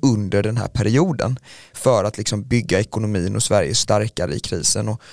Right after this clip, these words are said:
vi plockade upp tre stycken inom vårt område som liksom handlar om, om, om arbetsmarknadsfrågor, med att man, vi behöver, eh, som vi föreslår då, kommunalisera arbetslösheten. Det är egentligen ingångsvärden i en ny bidragsreform.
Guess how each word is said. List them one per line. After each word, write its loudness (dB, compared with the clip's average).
vi 0
plockade 2
upp -2
tre 0
stycken 0
inom -2
vårt 0
område 0
som 0
liksom -2
handlar 0
om, -4
om, -2
om -4
arbetsmarknadsfrågor, 2
med 4
att -4
man, -4
vi -2
behöver, 0
eh, 2
som -2
vi -2
föreslår 2
då, -4
kommunalisera -2
arbetslösheten. 0
Det 2
är 2
egentligen -2
ingångsvärden 0
i -2
en -2
ny -2
bidragsreform. 0